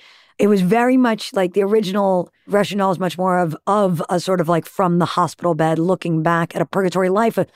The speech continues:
this, you know, what comes in between is a failed show that Amy and I make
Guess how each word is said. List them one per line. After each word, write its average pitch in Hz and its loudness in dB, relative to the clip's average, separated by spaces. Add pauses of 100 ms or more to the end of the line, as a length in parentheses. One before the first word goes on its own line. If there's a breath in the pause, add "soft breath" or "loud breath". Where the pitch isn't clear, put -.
(340 soft breath)
this, 285 0
you 233 2
know, 185 2
what 180 -2
comes 190 2
in 180 2
between 185 0
is 160 -4
a 160 -2
failed 202 0
show 175 0
that 175 0
Amy 175 -2
and 175 0
I 170 0
make 165 0